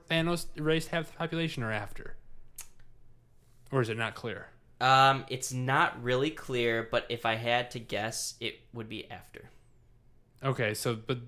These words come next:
Speaker 1: but
Speaker 2: It's
Speaker 1: if
Speaker 2: not clear.
Speaker 1: But what, what, if it was after, wouldn't they say, like, "Oh"?
Speaker 2: It's after.
Speaker 1: Okay.
Speaker 2: I think it's after.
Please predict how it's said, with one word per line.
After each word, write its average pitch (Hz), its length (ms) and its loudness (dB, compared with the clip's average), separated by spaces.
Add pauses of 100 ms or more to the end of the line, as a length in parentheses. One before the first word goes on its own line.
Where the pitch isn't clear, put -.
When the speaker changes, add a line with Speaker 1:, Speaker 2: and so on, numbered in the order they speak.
(220)
Speaker 1:
but 139 180 4
Speaker 2:
It's - 120 -6
Speaker 1:
if 160 40 6
Speaker 2:
not 156 200 6
clear. 98 400 -4 (380)
Speaker 1:
But 160 120 6
what, 180 260 4
what, 180 260 4
if 185 220 0
it 254 60 2
was 170 160 4 (100)
after, 175 380 2
wouldn't 156 300 2
they 151 180 0
say, 151 320 0
like, 113 300 4 (500)
"Oh"? 147 260 8
Speaker 2:
It's 131 160 0
after. 101 460 0 (760)
Speaker 1:
Okay. 113 380 0
Speaker 2:
I 117 80 -6
think 107 220 -8
it's 104 120 -10
after. - 400 -12